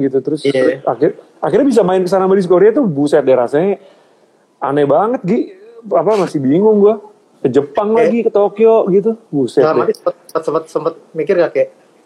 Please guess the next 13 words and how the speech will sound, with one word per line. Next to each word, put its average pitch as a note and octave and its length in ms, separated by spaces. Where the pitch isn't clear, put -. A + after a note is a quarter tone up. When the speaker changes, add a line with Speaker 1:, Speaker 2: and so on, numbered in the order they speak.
Speaker 2:
"Akhirnya C#3 340
gue C3+ 140
ngambil C3+ 240
keputusan B2+ 320
yang B2 160
tepat - 320
nih, C3 80
full B2+ 160
time." B2+ 220
<laughs> - 1400
Iya G#3+ 220
gitu A3+ 160
kan. G#3 220